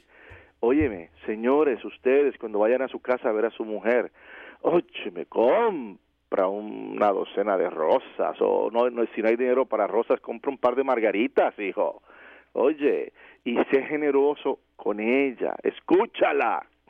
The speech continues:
<laughs> qué es lo que ella quiere, qué es lo que ella necesita. Entonces, la generosidad se convierte en una virtud, y la virtud es un hábito. Aristóteles dice que los,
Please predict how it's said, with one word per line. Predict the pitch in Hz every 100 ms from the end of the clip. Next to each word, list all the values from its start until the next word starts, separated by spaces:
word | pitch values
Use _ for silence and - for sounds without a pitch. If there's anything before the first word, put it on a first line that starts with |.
| -
<laughs> | - - - - - - 139 - - -
qué | 123
es | 127
lo | 139
que | 139
ella | 139 131
quiere, | - 151 143 117
qué | 107
es |
lo | 110
que | 104
ella | 104 98
necesita. | 90 - - 87 - 87 - - - - _
Entonces, | 110 - 165 170 156 - -
la | - 113 113
generosidad | 120 110 110 107 101 - 101 127 160 - _ _
se | 110
convierte | - 113 113 135 - 131 110
en | 101
una | 95 101
virtud, | 101 95 - 147 - - _ _ _ _ - - - -
y | 127
la | 123
virtud | 110 104 90 - 175 156 _ _ _ _ _ _
es | 113 113 - -
un | 117 110
hábito. | 120 110 92 - 82 _
Aristóteles | 98 95 92 - 117 - 120 113
dice | 113 - -
que | - 104 95
los, | 92